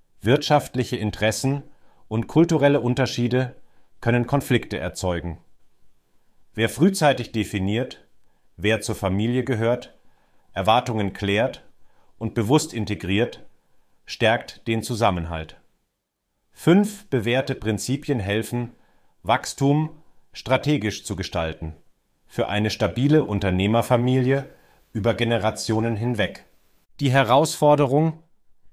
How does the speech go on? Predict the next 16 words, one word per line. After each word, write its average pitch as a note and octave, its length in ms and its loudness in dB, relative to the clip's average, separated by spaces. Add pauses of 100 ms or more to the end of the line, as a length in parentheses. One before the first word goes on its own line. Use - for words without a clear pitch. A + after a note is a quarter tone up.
(260)
wenn C#3 180 4
Familie E3+ 640 4
auf C3+ 180 -4
Unternehmen B2+ 580 0
trifft. - 520 -8 (1000)
Die - 120 -4
Ankunft F3+ 800 4
neuer C3 320 4
Familienmitglieder, A2 1200 2 (260)
sei G2 220 0
es G2 160 -2
durch - 240 0
Ehe, G#2+ 420 2 (280)
Geburt A2+ 520 2 (300)
oder A#2+ 240 2
Adoption, G2+ 640 0